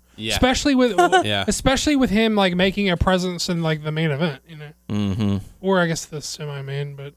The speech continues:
Speaker 2: whatever.
Speaker 3: What's
Speaker 1: You know what? Uh, it's not gonna make sense, but Kane, you're going over tonight.
Speaker 2: Kane
Speaker 1: What?
Speaker 2: shouldn't be beating guys like that in two thousand sixteen.
Speaker 1: I agree, yeah.
Speaker 3: Well, he was spotlight in, uh,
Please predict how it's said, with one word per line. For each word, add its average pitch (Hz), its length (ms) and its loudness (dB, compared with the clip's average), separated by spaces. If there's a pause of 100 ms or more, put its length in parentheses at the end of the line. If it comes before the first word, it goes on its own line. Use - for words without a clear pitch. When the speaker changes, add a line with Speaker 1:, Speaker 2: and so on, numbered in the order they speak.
(140)
Speaker 2:
whatever. 147 340 -14 (260)
Speaker 3:
What's 107 220 -6
Speaker 1:
You 117 40 -4
know 131 140 2
what? 143 160 2
Uh, 143 220 0
it's 175 120 -4
not 185 140 4
gonna 180 100 -2
make 160 160 0
sense, 151 300 2
but 110 240 -2 (160)
Kane, 143 300 -2
you're 127 100 -4
going 123 260 -2
over 104 220 -4
tonight. 87 300 -18 (200)
Speaker 2:
Kane 240 120 -6
Speaker 1:
What? 262 140 -2
Speaker 2:
shouldn't 269 280 2
be 262 140 4
beating 208 340 0
guys 175 320 2
like 156 180 -4
that 151 320 2
in 170 160 0
two 180 120 -6
thousand 156 260 -2
sixteen. 147 500 -12 (160)
Speaker 1:
I 104 160 -6
agree, 104 300 -6 (180)
yeah. 90 160 -14 (680)
Speaker 3:
Well, 135 140 4
he 160 120 6
was 180 380 2 (140)
spotlight 147 840 2
in, 127 260 -2
uh, 120 380 0